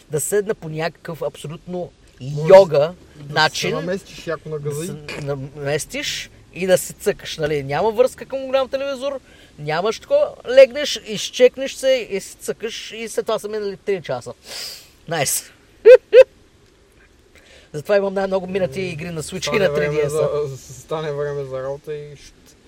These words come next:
Speaker 1: О, но, let's go work! Трябва да се бачка, че да се
Speaker 2: Еми,
Speaker 1: получават
Speaker 2: трябва.
Speaker 1: пари, че да се вземат игри, че
Speaker 2: Които
Speaker 1: нашия
Speaker 2: да не си играем, защото трябва да ходим на работа.
Speaker 1: Но пък не... важното е, че нашия господар и поробител Backlog ще бъде винаги задоволен от нас.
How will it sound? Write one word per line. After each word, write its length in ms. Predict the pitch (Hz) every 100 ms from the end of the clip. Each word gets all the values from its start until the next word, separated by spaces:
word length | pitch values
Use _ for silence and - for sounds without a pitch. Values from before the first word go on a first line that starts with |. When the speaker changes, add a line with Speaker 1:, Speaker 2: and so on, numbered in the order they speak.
| - _ - - _ _
Speaker 1:
О, 100 | 320
но, 100 | 269
let's 420 | 262 294 247 226 214
go 80 | 196 214
work! 320 | 220 240 220 - - - - - - - - - - - - - - -
Трябва 200 | 147 147
да 60 | 156
се 100 | 156
бачка, 400 | 139 175 - -
че 380 | 208 196 185 175
да 120 | 170
се 340 | - 180 180
Speaker 2:
Еми, 140 | 156 139
Speaker 1:
получават 280 | 156 - 175
Speaker 2:
трябва. 100 | 127
Speaker 1:
пари, 340 | 120 160 190 202
че 120 | -
да 140 | 165 160
се 120 | -
вземат 400 | 143 151 151 143
игри, 260 | 143 170 214
че 260 | - -
Speaker 2:
Които 140 | - 170
Speaker 1:
нашия 340 | 170 160 190
Speaker 2:
да 60 | 190
не 60 |
си 80 | 185
играем, 400 | 175 160 175 190
защото 380 | 175 170 - 175 -
трябва 180 | 165 160
да 60 |
ходим 260 | 180 165 160
на 100 | 156
работа. 360 | 156 143 - - 139
Speaker 1:
Но 140 | 143
пък 220 | - -
не... 100 | 143 -
важното 400 | 143 170 240 226
е, 80 | 202
че 120 | 165
нашия 1120 | 180 208 - 214 208 196 190 185 165 147 135
господар 500 | 131 143 - 147 190
и 140 | 202
поробител 480 | - 143 135 175 202
Backlog 880 | 135 117 - - - 139 208 151 -
ще 160 | -
бъде 180 | 127 135
винаги 320 | 117 135 139
задоволен 540 | 131 117 120 113 107 107
от 160 | 104
нас. 360 | 104 101 - -